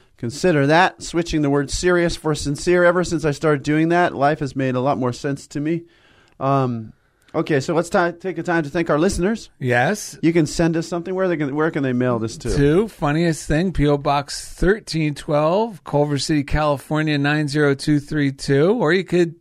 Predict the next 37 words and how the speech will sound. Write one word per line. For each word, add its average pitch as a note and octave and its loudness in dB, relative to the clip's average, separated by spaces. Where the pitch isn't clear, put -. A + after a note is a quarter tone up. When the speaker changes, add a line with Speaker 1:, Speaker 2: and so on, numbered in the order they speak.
Speaker 2:
send D#3+ -4
us D#3 -4
an C#3 -2
email D3+ 0
at C3+ -4
daryl C#3 0
and C#3 -2
ed C3+ -2
dot C3+ -4
com. D3 -4
Just C#3+ -6
hit E3 0
the C#3 -10
contact D#3+ -4
button. G#2 -8
But C#3 0
we G3 4
love E3 4
getting C3+ -2
mail. B2 -4
Speaker 1:
That's G#2+ -6
right. G2+ 2
Or A2 4
you A#2 2
can G2+ -2
message A2+ -2
us A#2 -2
through A2+ -6
the G2+ -4
Funniest A2+ -2
Thing A2+ -2
fan B2 -2
page C3+ -2
Speaker 2:
Yes. C3 -2
Speaker 1:
on C3+ 2
Facebook, D#3+ -2
and F#2+ -10